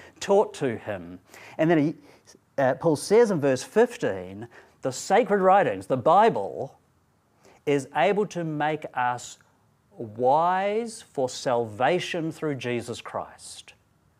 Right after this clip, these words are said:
Wise for salvation. Now, salvation is a big word. Uh,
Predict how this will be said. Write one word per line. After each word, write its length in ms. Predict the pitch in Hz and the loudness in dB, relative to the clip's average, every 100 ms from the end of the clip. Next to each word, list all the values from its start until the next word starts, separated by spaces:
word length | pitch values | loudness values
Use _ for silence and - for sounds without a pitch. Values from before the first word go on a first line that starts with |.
| _ _ _ _ _ _ - | _ _ _ _ _ _ -12
Wise 560 | 104 120 165 180 170 | 0 4 6 6 2
for 140 | - 156 | -2 -4
salvation. 720 | - 143 120 113 117 - - _ _ _ _ _ _ _ _ _ _ _ _ | 2 2 4 0 -2 -8 -16 _ _ _ _ _ _ _ _ _ _ _ _
Now, 80 | 131 | -2
salvation 480 | 131 147 165 208 170 | 0 6 6 4 0
is 100 | 135 | 0
a 160 | 113 98 _ - | -2 -4 _ 2
big 240 | 151 135 | 2 2
word. 520 | 120 117 101 76 - - _ _ _ _ - - - - - | 2 2 0 -4 -16 -20 _ _ _ _ -20 -20 -20 -10 -4
Uh, 200 | 120 | -4